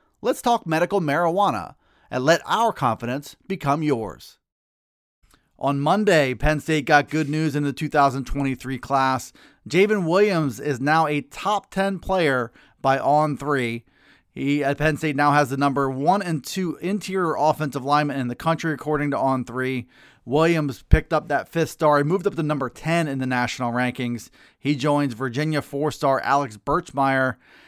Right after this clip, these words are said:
who is the number two interior offensive lineman and number twenty-nine player overall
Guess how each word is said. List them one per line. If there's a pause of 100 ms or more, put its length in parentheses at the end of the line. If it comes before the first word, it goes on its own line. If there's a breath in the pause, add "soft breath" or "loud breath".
(120)
who
is
the
number
two
interior
offensive
lineman (200 soft breath)
and
number
twenty-nine
player
overall